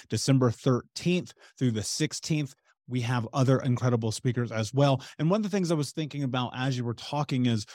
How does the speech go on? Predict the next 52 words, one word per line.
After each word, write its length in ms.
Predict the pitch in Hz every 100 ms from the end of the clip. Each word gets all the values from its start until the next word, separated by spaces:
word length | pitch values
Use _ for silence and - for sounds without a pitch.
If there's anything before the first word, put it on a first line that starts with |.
| - -
there's 400 | 139 151 143 -
so 680 | - - - 170 170 180 165
many 600 | 131 127 139 143 139 131 127
tools 440 | - 139 131 123
and 140 | 110 117
modalities 640 | 117 110 113 117 113 110
that 120 | 117
I 60 | 113
know 240 | 113 117
that 180 | 113 107
you 80 | 107
have 220 | 120 110
in 60 | 110
your 100 | 104
pocket. 460 | - 117 117 117
There's 200 | 127 117 - - -
zero 400 | 117 127 175 165
percent 420 | 139 147 - 139
chance 380 | - 135 123 117
way 240 | 120 120 113
that, 180 | 113 - - -
a-, 100 | 147 -
at 60 | 170
least 220 | 180 170
in 60 | 151
my 180 | 123
opinion, 460 | 135 131 139 131 123
and 120 | 117
this 120 | 120
is 140 | 127 113
in 140 | 117
my 220 | 110 117
own 280 | 117 120 117
learning 320 | 110 113 127
style, 320 | 123 151 147 143
like, 180 | 123 - -
if 160 | - -
I 100 | 151
sat 300 | - 175 160
and 120 | 143
watched 380 | 123 127 - -
you 160 | 139 131
for 160 | -
an 80 | 117 117
hour, 320 | 123 127 123
forty-five 480 | 131 127 120 120 117
minutes, 280 | 123 120
two 200 | - 156
hours, 240 | 127 123 120
whatever 320 | 120 120 123
it 60 | 120
is, 220 | 127